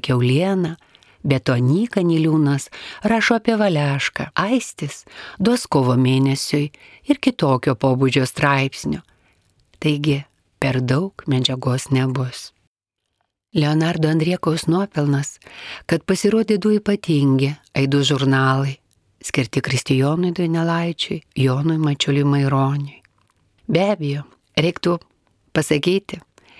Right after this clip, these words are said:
kad kultūros ministerijos Amerikoje nebuvo. Lėšas tekdavo patiems rinkti ir didelė dalis tekdavo tų lėšų rinkimų Leonardui Andriekui.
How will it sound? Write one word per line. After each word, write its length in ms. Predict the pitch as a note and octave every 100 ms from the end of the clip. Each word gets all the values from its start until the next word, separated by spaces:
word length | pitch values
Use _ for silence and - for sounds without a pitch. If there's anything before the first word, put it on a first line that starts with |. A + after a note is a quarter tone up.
| - -
kad 160 | C#3
kultūros 440 | - D3 G#3 A3+ G#3
ministerijos 920 | G3 F3+ - E3+ F3 F#3+ F#3 F3+ - -
Amerikoje 560 | D3+ D3+ D#3+ D#3+ D#3
nebuvo. 600 | D3+ C#3 C#3 D3 E3+ D#3+ - _ _
Lėšas 680 | - C#3 C#3+ G3 F#3+ - - _
tekdavo 460 | - C#3+ D3+ D3+ D3
patiems 560 | - C#3 D3+ E3+ F3+ -
rinkti 480 | C#3+ C#3+ - - - _ - - -
ir 180 | - D3
didelė 520 | D3 G#3+ A3+ G#3 G3+
dalis 460 | F3 D#3+ D3+ D#3 -
tekdavo 520 | C#3+ C#3 D3 C#3+ C#3+
tų 200 | C#3 C#3
lėšų 300 | C3 B2+ C#3+ C3
rinkimų 540 | B2 B2+ - C#3+ D#3+ D#3+ _ - - - - _ C3+
Leonardui 680 | B2+ B2 B2 C3 C#3 C#3+ -
Andriekui. 760 | C3+ C3 C3+ C3 C3 - -